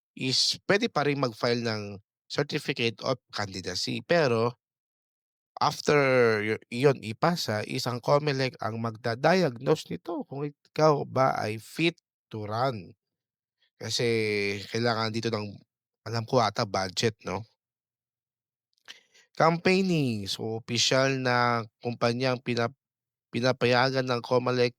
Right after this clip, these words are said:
to rallies. Okay, so ang mga pinapayagan dito is through rallies, media, T V, social media, and print.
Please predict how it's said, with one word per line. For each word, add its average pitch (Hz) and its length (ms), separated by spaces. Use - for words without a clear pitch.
to 170 240
rallies. 120 720
Okay, 113 400
so 117 340
ang 123 300
mga 131 180
pinapayagan 139 560
dito 139 220
is 139 260
through 147 320
rallies, 139 640
media, 131 640
T 170 220
V, 180 180
social 139 480
media, 139 460
and 107 260
print. 135 320